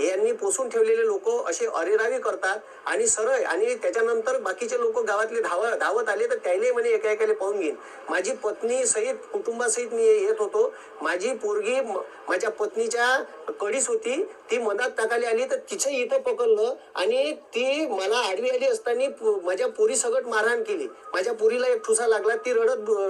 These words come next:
ती रडून राहिली होती. माझी पत्नी मधात आली असताना तिला ओढताण केली आणि तिलाही शिवीगाळ केली. अशा प्रवृत्तीचे लोक इथं महाराष्ट्रात राज करून राहिले आणि या वर्धेत सुद्धा याचा गुंडाराज सर्रास चालू आहे.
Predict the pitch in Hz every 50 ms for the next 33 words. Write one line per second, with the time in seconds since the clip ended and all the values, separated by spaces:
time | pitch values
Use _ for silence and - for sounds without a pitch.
0 | 190 175 - 254 269 247 240 220 254 254 240 240 233 220 214 208 185 175 - 196
1 | 220 - - - - - 180 196 196 247 226 - 220 220 233 254 254 240 233 254
2 | 254 233 240 226 247 240 220 220 247 240 247 247 - 240 233 247 220 202 214 220
3 | 220 233 240 240 226 233 233 247 262 226 247 247 - - 220 226 254 269 - -
4 | 233 233 233 220 226 208 196 - 175 151 135 123 - - - - - - - -
5 | - - 269 269 277 269 - 226 226 226 233 233 226 - - 233 220 - 247 240
6 | 226 220 208 - - 226 240 240 226 214 220 226 233 240 247 240 208 170 170 180
7 | 190 202 208 208 202 - 220 214 214 233 226 - - 151 165 190 233 220 - -
8 | 233 233 - - 220 220 208 190 190 202 - - - - - - - - - 381
9 | 440 466 480 508 262 226 196 196 214 214 196 160 156 160 180 185 - - 269 269
10 | - 240 226 214 - 220 226 240 220 202 202 208 226 214 185 180 185 190 208 208
11 | 208 208 214 226 220 233 226 - - - - - - - - - - 262 285 269
12 | - 247 233 214 190 160 139 127